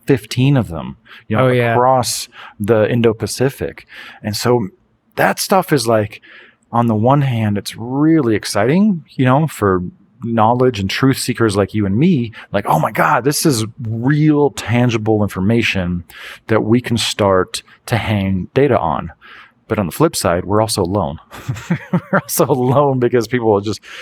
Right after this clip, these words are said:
Speaker 1: they're gonna be calling Masterinas for, like, fifteen more years. You know, like, I, I feel compelled to give them a common name and start, uh,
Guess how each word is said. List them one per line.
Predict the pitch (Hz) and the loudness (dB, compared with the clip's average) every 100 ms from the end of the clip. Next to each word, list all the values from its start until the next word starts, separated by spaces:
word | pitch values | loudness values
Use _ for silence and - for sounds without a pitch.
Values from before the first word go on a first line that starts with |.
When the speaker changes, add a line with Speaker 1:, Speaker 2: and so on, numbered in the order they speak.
| - - | -8 0
Speaker 1:
they're | |
gonna | 156 | 2
be | 147 | 2
calling | - 127 123 | 2 0 2
Masterinas | 123 123 110 139 123 107 | 2 2 0 0 -2 -2
for, | 104 | 0
like, | 98 90 _ | 0 -2 _
fifteen | - - 143 139 | -2 -2 -2 0
more | 131 131 131 | 2 2 4
years. | 139 123 85 95 - _ _ - - - _ - | 2 2 0 -6 -16 _ _ -20 -20 -20 _ -8
You | 110 | 0
know, | 98 | 2
like, | 101 113 | 2 2
I, | - 127 151 127 - | 2 2 2 -2 -2
I | 123 143 | -2 -2
feel | - 143 131 | 0 2 2
compelled | 117 120 110 117 120 101 | 0 -4 0 2 2 2
to | - 101 | -6 -4
give | 110 | -2
them | 110 110 98 | 0 2 2
a | |
common | - - - 120 117 104 | -2 -4 2 2 2 0
name | 98 95 95 | 0 -2 -4
and | 92 | -6
start, | - 101 95 - - - - - - - _ _ _ _ | -2 0 0 -2 -18 -20 -20 -20 -20 -20 _ _ _ _
uh, | - | -18